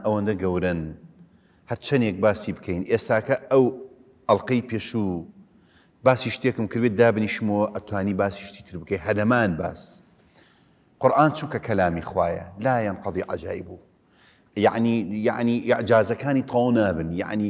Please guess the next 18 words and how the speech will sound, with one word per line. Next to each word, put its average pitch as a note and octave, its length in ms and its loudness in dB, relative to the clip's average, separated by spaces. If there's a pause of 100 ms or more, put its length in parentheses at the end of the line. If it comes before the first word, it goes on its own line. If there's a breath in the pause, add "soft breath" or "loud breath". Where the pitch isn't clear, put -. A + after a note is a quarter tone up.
(180)
کەراماتی A2+ 600 0
تەواو G#2 240 4 (100)
نابێ. F2 380 -2 (920 soft breath)
بۆیە B2+ 300 10 (920)
من E3 220 4
ئەوەی F3 280 8
کە C#3+ 220 0
تەنها C3+ 320 4
لێرە C#3 260 6
باسەکەم، B2 540 0 (920 soft breath)
لەوانەیە B2 560 6 (960)
سەد - 340 0 (140)
باس C#3+ 260 4
هەڵبگرێ، A2+ 580 2 (200)
من D#3 220 2
بتوانم C#3 400 0
یەک C3 200 0
باس F2+ 200 0